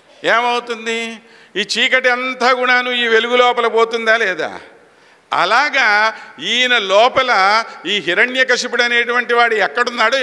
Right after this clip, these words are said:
ఎవడికి తెలియలా, అంత ప్రకాశమానంగా ఉన్నాడు స్వామి. ఇంత అద్భుతమైనటువంటి రూపంతో ఆ స్వామి అక్కడికి వస్తే, ఆయన యొక్క నోరంతా కూడాను ఒక పెద్ద గుహలాగా ఇలాగ తెరిచాడట.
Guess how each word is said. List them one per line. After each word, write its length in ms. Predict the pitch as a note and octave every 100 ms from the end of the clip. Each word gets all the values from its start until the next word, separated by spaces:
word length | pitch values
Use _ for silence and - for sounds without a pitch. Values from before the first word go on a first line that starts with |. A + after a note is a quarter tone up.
| G#3+
ఎవడికి 260 | A3+ A3 G#3
తెలియలా, 320 | F#3 F3 - - - - _ _ _ _ _ _ -
అంత 280 | F#3 B3 C#4+ D4 A#3
ప్రకాశమానంగా 920 | A3+ B3 A#3+ B3 A3+ A3+ A#3 A3 A3 G#3+
ఉన్నాడు 320 | G3+ G3+ F#3+ F3 -
స్వామి. 380 | C#3 C3 G2+ E2 - _ _ _ _ -
ఇంత 220 | G3+ B3+
అద్భుతమైనటువంటి 1160 | B3+ F3+ D#3+ E3 C4 C4+ C4+ C4 C4 A#3 A#3 A3
రూపంతో 840 | G3+ G3+ G3+ G3 G#3 F3+ D#3 - - B2
ఆ 140 | D3+
స్వామి 640 | D#3 C#3+ D3 G3 G#3+ D3+ A2+ -
అక్కడికి 400 | D3 D#3+ E3 D3+
వస్తే, 420 | C3 B2 - D#3+ G3+ B3+ A3 - -
ఆయన 320 | D#3+ F#3+ F#3+
యొక్క 480 | F#3 F#3 F3+ D#3+ A2+ - -
నోరంతా 640 | C3 F#3 A#3+ B3 A3+ G#3+
కూడాను 480 | G3 G3 F3+ F#3 F3+
ఒక 160 | F3 E3
పెద్ద 400 | - D3 C#3+ G3 F3 - - - - C3
గుహలాగా 640 | D3+ G#3+ B3 A3 F#3+ F#3
ఇలాగ 380 | F3 E3+ D#3+ D3+
తెరిచాడట. 920 | C#3 C3+ D#3+ F3 E3 D#3 E3+ F3+